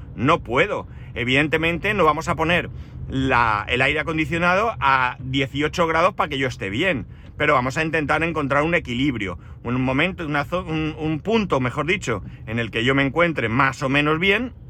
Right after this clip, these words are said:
<clears throat> Y, eh, tú, pues aunque sea con una rebequita, no hace falta que sea un plumas, pues también estés bien. Pero eso no existe. Eso la gente llega, apaga el aire, le da exactamente igual, que estés bien, mal. Yo ha habido momentos en este verano en que me han entrado hasta mareos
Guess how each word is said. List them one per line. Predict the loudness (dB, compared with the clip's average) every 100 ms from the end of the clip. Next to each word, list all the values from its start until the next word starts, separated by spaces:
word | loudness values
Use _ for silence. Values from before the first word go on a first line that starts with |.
| -6 -6 -4
<clears throat> | -2 0 -2 -10 -18 -18 -18 -20 -18 -16 -16 -16 -8
Y, | -2 0 0 0
eh, | 2 4 4 4 2 2 0 -2 -6 -10 -20 -20 -4
tú, | 0 0 0
pues | -2 0
aunque | 0 -2
sea | 0 0 0
con | -2
una | 2 2
rebequita, | 2 0 -2 0 0 0
no | 0
hace | -2 -2
falta | -2 0
que | -2
sea | 0 2
un | 2 0
plumas, | 2 4 4 2 -2 -18 _
pues | -2 0
también | 2 2 2
estés | 0 0 0 2
bien. | 2 2 0 -10 -20 -20 -20 -20 _ _ _
Pero | 0 2 2 2
eso | 0 2 0
no | 2 0
existe. | -2 -6 -6 -6 -6
Eso | -4 0 2
la | 2
gente | 0 -2 -2
llega, | 0 2 2
apaga | 2 4 4
el | 4
aire, | 2 2 2 2
le | 0
da | -2
exactamente | -2 -4 -4 -4 -4 -4 -2
igual, | 2 2
que | 0
estés | -4 -4 -2
bien, | 0 0 0 -6 -4
mal. | 0 0 0 -2
Yo | 2 4
ha |
habido | 4 2 2 2 2 -2
momentos | -2 0 2 0 -2
en | -2
este | -2 -2
verano | 0 2 2
en | -2
que | -2
me | 0
han | 0
entrado | 0 2 2
hasta | 2 -2
mareos | 0 2 2 2 -2 -8